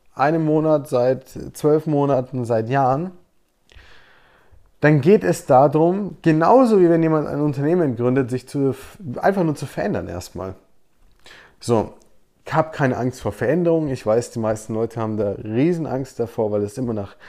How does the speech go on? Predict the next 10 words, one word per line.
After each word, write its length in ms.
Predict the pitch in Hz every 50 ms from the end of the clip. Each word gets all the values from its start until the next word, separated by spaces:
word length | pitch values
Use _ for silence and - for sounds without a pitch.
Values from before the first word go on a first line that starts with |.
| - - - - - -
Energieaufwand 920 | 113 117 117 117 113 113 143 170 - - 131 139 143 135 - 117 113 113 110
und 140 | 110 113
Anstrengung 720 | - - 139 160 160 - - - 131 117 117 113 110 107
und 240 | 107 110 117 120 -
Zeit 500 | - - - 139 127 143 156 160 139 -
und 200 | - - 127 117
all 160 | 123 139 165
diesen 200 | 156 147 123 127
Dingen 260 | 123 139 131 117 110 107
klingt. 260 | - 117 110 113